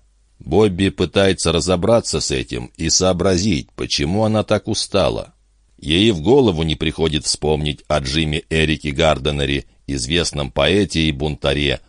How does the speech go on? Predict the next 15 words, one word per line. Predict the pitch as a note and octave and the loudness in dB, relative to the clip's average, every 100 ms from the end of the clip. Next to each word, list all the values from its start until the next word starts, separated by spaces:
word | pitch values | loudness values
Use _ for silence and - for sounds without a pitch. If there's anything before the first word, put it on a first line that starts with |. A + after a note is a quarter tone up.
| - | -10
пустившем | C#2+ D#2 - D#2+ - D#2 C#2+ | -6 -6 -4 -4 -2 -4 -4
пулю | D2+ D#2 D2 | -2 0 -2
в | - | -2
собственную | D#2 D2 - C#2 D2+ D2+ | -4 -4 -6 -6 -2 -2
жену | C#2 D#2 D#2 C2+ | -2 -2 -2 -4
в | |
День | C#2 D#2 C#2+ | -2 -2 -2
Благодарения, | D2 C#2 C#2 C#2 C#2+ C#2+ C#2 B1+ A#1+ _ - | -2 -2 -2 -2 0 -2 -2 -6 -8 _ -10
а | A#1+ D2+ | -4 -2
нынче | G2 A2 - E2 | 0 0 0 -2
стоящем | - C#2 D2+ D#2+ - D#2 D2 | -2 -2 0 0 0 -2 -2
на | C#2+ | -4
сцене | - - F#2 E2+ D#2+ | -4 -2 0 0 -2
Северо-Восточного | E2 D#2 D2+ C#2+ C#2+ - E2+ - D#2 D#2 | -2 0 0 -2 -4 -2 -2 -2 -2 -2
университета | D2+ D2+ D2+ C#2+ D2+ C#2+ D2+ C#2 B1+ | -2 -2 -2 -2 -6 -4 -4 -2 -4